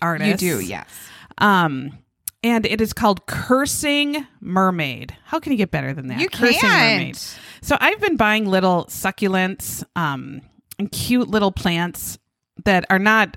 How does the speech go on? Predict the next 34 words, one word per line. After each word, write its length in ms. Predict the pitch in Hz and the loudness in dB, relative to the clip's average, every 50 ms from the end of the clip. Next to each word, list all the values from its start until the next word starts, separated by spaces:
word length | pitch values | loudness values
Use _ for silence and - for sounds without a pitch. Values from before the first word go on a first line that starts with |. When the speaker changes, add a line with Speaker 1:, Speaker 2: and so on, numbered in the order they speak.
| - - | -2 0
Speaker 1:
obviously 680 | 185 180 175 175 170 - - 160 160 143 135 135 147 - - | 0 2 2 0 -2 -2 -4 -4 -4 -4 -4 -6 -8 -10 -10
native 680 | 175 156 151 151 139 139 131 139 - - - - - _ _ - | -8 -4 -4 -2 -2 -2 -4 -4 -6 -8 -14 -18 -18 _ _ -12
to 80 | - | -8
Minnesota. 760 | 175 156 147 143 143 - - 143 127 127 131 135 147 175 - - _ _ - - - - - - - | -6 -4 -4 -4 -6 -4 -4 -6 -4 -4 -4 -4 -4 -6 -8 -10 _ _ -20 -20 -20 -20 -20 -20 -14
Speaker 2:
Hmm. 180 | 214 220 226 208 | -10 -2 2 4
Speaker 1:
Um, 560 | 196 190 175 160 147 135 131 139 143 156 - - _ _ _ _ _ _ _ - - | 6 6 6 4 2 0 -4 -8 -10 -14 -18 -20 _ _ _ _ _ _ _ -18 -2
but 140 | - 226 226 | 2 4 4
I 60 | 233 214 | 4 4
got 260 | 196 233 226 226 220 - | 4 4 2 2 2 0
a 60 | 220 | 0
few, 240 | - - 240 240 - - | 0 0 0 2 4 4
I 180 | 220 - - 208 | 4 4 2 0
sh-, 100 | - - | -2 -2
you 80 | 220 | -2
should 200 | - - 190 - | -2 -4 -4 -2
show 200 | - - 233 247 | 0 2 4 4
you 160 | 233 190 143 | 4 4 2
upstairs. 460 | 139 - - - - 185 156 127 165 - | 0 -2 -4 -4 -2 -2 -2 -2 -2 -4
They're 120 | 156 - | -4 -2
actually 280 | 175 180 - - 214 202 | -4 -4 -2 -2 -2 -2
super 320 | - - - 185 - 180 160 | -2 -2 -4 -4 -4 -6 -6
cute. 500 | - - 233 202 131 - - - - - - - - - - - - - - - - - _ _ _ _ _ _ - | -4 -2 -2 -2 -2 -2 -6 -10 -12 -14 -14 -20 -20 -20 -20 -20 -20 -20 -20 -20 -20 -20 _ _ _ _ _ _ 0
Um, 260 | - 220 220 214 196 - | 2 2 4 4 2 2
and 100 | 208 226 | 2 2
I 60 | 220 | 4
wanted 260 | 220 226 220 220 202 | 4 4 4 2 2
cute 220 | - - 247 233 220 | 0 0 0 0 2
little 160 | 214 208 196 | 2 2 2
planters 460 | - - 247 262 285 269 254 - - | 2 0 0 0 0 0 0 -2 -2
for 220 | - 170 156 151 151 | -2 -2 -2 0 -2
'em. 100 | 156 160 | -4 -2
So 160 | - 202 185 | -2 0 0
she 300 | - - - 226 233 240 | 0 0 0 0 0 0
had 480 | 226 233 214 196 185 180 175 175 - | 0 2 2 4 4 4 2 0 -4